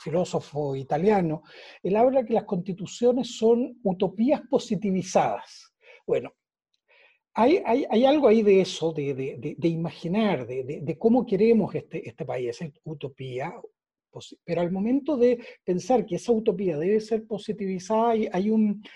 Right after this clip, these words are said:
hay un engranaje, llamémoslo así, técnico. Eh, eso implica que sí, va a tener que haber una, eh, una buena, y va a ser clave, una buena oficina asesora, pero no necesariamente que los constituyentes tienen que ser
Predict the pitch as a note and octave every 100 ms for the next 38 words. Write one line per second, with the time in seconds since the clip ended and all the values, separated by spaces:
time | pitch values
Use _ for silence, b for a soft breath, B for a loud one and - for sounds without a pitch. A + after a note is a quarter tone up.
0 | B B B E3+ F#3 G3 F#3 E3 D3+ D3
1 | - C#3+ D3 D3 D#3+ - E3+ D#3 E3 F3
2 | E3 - F#3 D#3 D#3+ A2+ - - _ B
3 | B B B D#3 D3 C#3+ - B3+ D#4 D4+
4 | D4+ C#4 D#4 C4+ A#3+ B3 A#3+ - - E4
5 | D4+ C3 D#3 G3 G#3+ C4+ D4+ - G3 F3+
6 | G#3+ - F3+ G3 G#3 G#3+ A#3 A#3+ - C#3
7 | C3+ C3 B2+ A#2+ A#2+ A2+ A2 G#2+ A2+ _
8 | F3+ E3 E3 D3 G#3+ B3+ G3 G#3+ C4 _
9 | _ _ _ _ _ _ A#2+ - - -
10 | F#3+ B3+ D3 F3 B B B E3+ F3 E3
11 | A3 C4+ B3 F#3+ - G#3+ A3 A#3 - -
12 | F#3 - C#4+ - - B B B - E3+
13 | E3+ F#3 C#4 F#4+ F4 G#3+ - A3 G#3 F3
14 | D#3+ - A3 E3+ E3 F3+ - F3+ C#3+ -
15 | - C#3+ D4 F#4 - D3+ C#3+ C3+ C3 -
16 | - - B2 B2 A#2